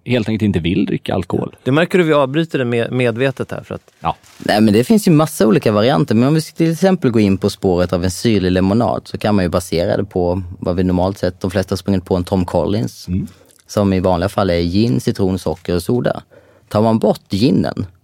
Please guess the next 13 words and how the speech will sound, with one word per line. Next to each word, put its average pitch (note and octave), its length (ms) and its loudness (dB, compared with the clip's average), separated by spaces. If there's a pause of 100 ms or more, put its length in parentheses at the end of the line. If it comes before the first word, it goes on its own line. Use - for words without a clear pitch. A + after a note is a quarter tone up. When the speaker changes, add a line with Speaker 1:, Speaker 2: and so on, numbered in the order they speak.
(420)
Speaker 3:
så - 160 -2
får F2 240 0
du E2 120 0
en E2 100 -2
citruslemonad. F#2 880 -4 (840)
Citruslemonaden G2+ 920 2
går F#2 200 2
ju F2 80 2
att F2 300 -2
variera F#2 600 0
i F#2 100 -2
det F2+ 100 -2
oändliga. F#2+ 480 -4